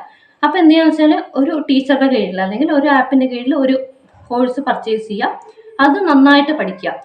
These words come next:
അതിൻ്റെ നോട്ടുകൾ എഴുതി വെക്കുക. പിന്നെ, ആ, മാറ്റി പിടിക്കുക. അങ്ങനെ ഒരു രണ്ടോ മൂന്നോ ആപ്പുകളുടെ ക്ലാസ്സുകൾ എന്ത് ചെയ്യാന്ന് വെച്ച് കഴിഞ്ഞാൽ പർച്ചേസ് ചെയ്ത് പഠിക്കാൻ വേണ്ടിയിട്ട് ശ്രമിക്കുക. ആ, ഞാൻ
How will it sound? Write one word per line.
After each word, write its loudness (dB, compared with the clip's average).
അതിൻ്റെ 4
നോട്ടുകൾ 0
എഴുതി -4
വെക്കുക. -10
പിന്നെ, 2
ആ, -4
മാറ്റി 2
പിടിക്കുക. -4
അങ്ങനെ 0
ഒരു 0
രണ്ടോ 4
മൂന്നോ 2
ആപ്പുകളുടെ -4
ക്ലാസ്സുകൾ -6
എന്ത് -6
ചെയ്യാന്ന് -4
വെച്ച് -12
കഴിഞ്ഞാൽ -4
പർച്ചേസ് -6
ചെയ്ത് -8
പഠിക്കാൻ -2
വേണ്ടിയിട്ട് -6
ശ്രമിക്കുക. -10
ആ, -6
ഞാൻ 4